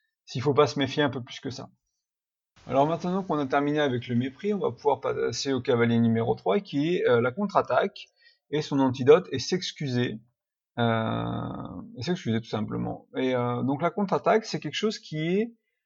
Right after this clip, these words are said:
euh, qui est assez intéressant parce que c'est, euh, quelque chose qui peut se développer au fi-, au fur et à mesure,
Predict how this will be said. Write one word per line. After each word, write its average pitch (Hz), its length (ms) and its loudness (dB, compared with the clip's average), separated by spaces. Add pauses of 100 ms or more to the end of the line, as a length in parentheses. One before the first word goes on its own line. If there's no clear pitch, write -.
(260)
euh, 120 380 2
qui 127 120 -2
est 139 40 8
assez 143 140 2
intéressant 151 540 4
parce 127 180 0
que 131 80 -4
c'est, 131 320 2
euh, 120 220 4
quelque 151 160 -4
chose 214 180 0
qui 180 120 -6
peut 143 160 2
se 127 80 -2
développer 175 460 4
au 185 120 4
fi-, - 280 -8
au 143 120 -4
fur 165 300 2
et - 20 10
à 165 40 10
mesure, 151 520 6